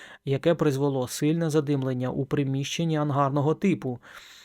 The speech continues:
Міністерство оборони Російської Федерації повідомляло, що протягом ночі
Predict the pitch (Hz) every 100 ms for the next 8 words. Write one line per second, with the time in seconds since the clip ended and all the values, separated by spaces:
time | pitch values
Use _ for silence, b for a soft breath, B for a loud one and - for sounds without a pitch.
0 | B B B B 151 170 160 185 175 -
1 | 170 135 139 127 156 143 143 160 196 151
2 | 135 120 135 139 120 143 143 135 123 135
3 | 123 139 135 143 156 165 156 143 - 147
4 | 151 156 156 147 156 180 185 - 135 120